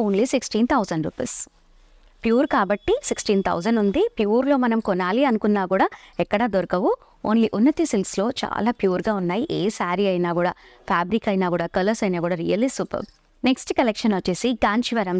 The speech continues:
శారీస్. శారీస్ చాలా బాగున్నాయి ఇవి కూడా. టోటల్గా డివోషనల్ లుక్ శారీస్ తీసుకోవాలి అంటే ఇవి the best అని చెప్పొచ్చు. కలర్ కాంబినేషన్ కూడా చాలా సూపర్గా కనిపిస్తుంది. చూడండి ఎంత సూపర్గా కనిపిస్తుందో,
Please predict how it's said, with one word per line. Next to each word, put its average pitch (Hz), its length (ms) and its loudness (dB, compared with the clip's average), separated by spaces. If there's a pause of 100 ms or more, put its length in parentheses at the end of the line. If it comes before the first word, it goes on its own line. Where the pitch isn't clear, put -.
(100)
శారీస్. 185 400 0 (440)
శారీస్ 185 400 -4
చాలా 175 320 -2
బాగున్నాయి 175 380 0
ఇవి 160 200 2
కూడా. 180 180 0 (360)
టోటల్గా 226 540 2
డివోషనల్ 196 520 0
లుక్ 180 160 -2
శారీస్ 160 360 -4
తీసుకోవాలి 170 460 -2
అంటే 156 180 0
ఇవి 160 160 0
the 156 120 0
best 160 280 -4
అని 208 160 4
చెప్పొచ్చు. 175 380 0 (420)
కలర్ 214 280 2
కాంబినేషన్ 196 460 2
కూడా 190 180 0
చాలా 165 180 -2 (100)
సూపర్గా 175 440 -2
కనిపిస్తుంది. 175 580 -2
చూడండి 190 300 0 (100)
ఎంత - 160 -4 (100)
సూపర్గా 190 420 -4
కనిపిస్తుందో, 180 520 -2